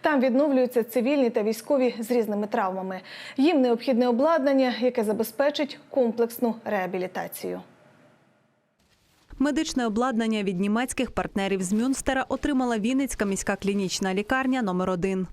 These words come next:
Speaker 2: Бігова доріжка з підвісною системою забезпечить комплексну реабілітацію пацієнтів з неврологічною патологією опорно-рухового апарата, кардіальної та дихальної системи.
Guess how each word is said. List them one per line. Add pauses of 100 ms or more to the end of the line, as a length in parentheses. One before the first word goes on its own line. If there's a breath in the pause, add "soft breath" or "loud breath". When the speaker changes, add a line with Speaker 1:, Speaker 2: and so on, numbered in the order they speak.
(320 loud breath)
Speaker 2:
Бігова
доріжка
з
підвісною
системою
забезпечить
комплексну
реабілітацію
пацієнтів
з
неврологічною
патологією (240 loud breath)
опорно-рухового
апарата,
кардіальної
та
дихальної
системи.